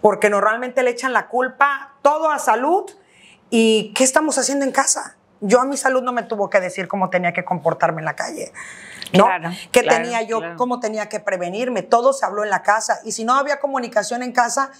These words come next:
Speaker 1: y tenías buena voluntad, pues de algún lado conseguías la información.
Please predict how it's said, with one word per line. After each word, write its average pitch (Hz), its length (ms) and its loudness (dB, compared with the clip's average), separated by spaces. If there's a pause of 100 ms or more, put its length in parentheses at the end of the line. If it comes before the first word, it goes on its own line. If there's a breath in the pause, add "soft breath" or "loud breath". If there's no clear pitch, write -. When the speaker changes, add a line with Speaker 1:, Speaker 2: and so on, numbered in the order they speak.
(240 loud breath)
Speaker 1:
y 202 80 -4
tenías 220 320 4
buena 247 200 2
voluntad, 240 480 0
pues 247 140 -2
de 240 60 4
algún 240 220 -2
lado 311 220 0
conseguías 202 460 -4
la 185 60 -8
información. 165 600 -6